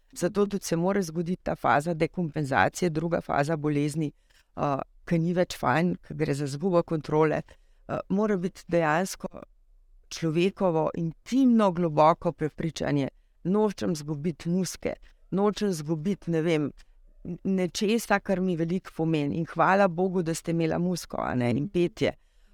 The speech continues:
Eh, nimajo vsi. In če nimajo neki, neke take strasti, tacga veselja, neki,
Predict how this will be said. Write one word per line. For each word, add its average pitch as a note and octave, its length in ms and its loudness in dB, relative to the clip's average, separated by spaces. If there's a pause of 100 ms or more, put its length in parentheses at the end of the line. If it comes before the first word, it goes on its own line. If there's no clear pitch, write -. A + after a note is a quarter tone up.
(120)
Eh, D#3 220 2
nimajo F#3 480 4
vsi. - 320 -6 (680)
In F#3 160 0
če F#3 160 -4
nimajo A#3 520 4 (280)
neki, F3+ 640 -2
neke F#3+ 260 0
take - 340 -2
strasti, G#3 680 -4
tacga G#3+ 480 0
veselja, F#3+ 640 0
neki, G3+ 380 -2